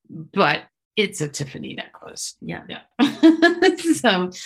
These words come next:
Speaker 1: uh, so Maria and I decided to run Nagoya. What I remember about Nagoya Women's was that you were gonna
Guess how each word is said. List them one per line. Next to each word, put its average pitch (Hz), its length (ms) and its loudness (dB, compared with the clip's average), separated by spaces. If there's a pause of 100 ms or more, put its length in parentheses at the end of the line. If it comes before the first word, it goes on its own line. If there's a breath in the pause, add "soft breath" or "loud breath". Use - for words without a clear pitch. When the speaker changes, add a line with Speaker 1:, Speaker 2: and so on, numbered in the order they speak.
(380 loud breath)
Speaker 1:
uh, 160 340 2
so 170 840 2
Maria 190 400 4
and 180 100 2
I 165 140 0
decided 151 440 -2
to 143 220 -2
run 139 260 0
Nagoya. 151 420 -4 (360)
What 165 200 2
I 185 140 4
remember 151 400 0 (100)
about 139 460 -6 (140)
Nagoya 139 360 0
Women's 135 580 -2
was 135 340 -4
that 135 340 -4 (200)
you 156 220 0
were 147 80 4
gonna 139 440 0